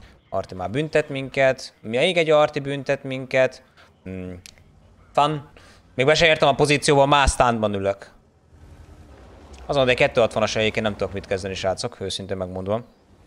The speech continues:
Ah, ő is élvezi a játékot. Jó van, a kettő hatvan, és mindenki élvezi itt a játékot, srácok. Itt mindenki élvezi. Itt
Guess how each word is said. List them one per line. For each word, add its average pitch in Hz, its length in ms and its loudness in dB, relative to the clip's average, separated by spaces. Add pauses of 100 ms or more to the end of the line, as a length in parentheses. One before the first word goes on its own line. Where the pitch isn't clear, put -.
(1700)
Ah, 98 160 0
ő 127 80 4
is 117 180 2
élvezi 110 300 2
a 110 40 6
játékot. 110 400 2
Jó 123 160 2 (360)
van, 123 140 4
a 120 40 2
kettő 175 340 4
hatvan, 131 240 2
és - 100 -6
mindenki 190 760 2
élvezi 127 400 4
itt 113 160 -2
a 113 40 2
játékot, 101 500 2
srácok. 92 420 -4 (480)
Itt 226 220 0
mindenki 208 480 2
élvezi. 170 440 4
Itt 202 380 0